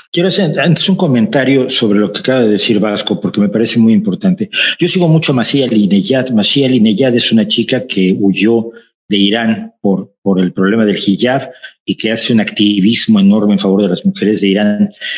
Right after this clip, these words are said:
Y ayer o antier le oía yo un discurso en el que ella explicaba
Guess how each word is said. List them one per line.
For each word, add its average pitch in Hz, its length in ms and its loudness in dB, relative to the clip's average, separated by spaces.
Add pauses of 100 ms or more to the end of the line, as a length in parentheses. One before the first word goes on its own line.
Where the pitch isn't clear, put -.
(140)
Y 110 140 0
ayer 160 420 0
o 131 60 -2
antier 135 380 -2 (340)
le 107 100 0
oía 110 260 2
yo 131 140 0
un 139 60 2
discurso 120 540 0
en 104 100 4
el 98 120 0
que 123 120 -4
ella 127 140 0
explicaba 101 720 -4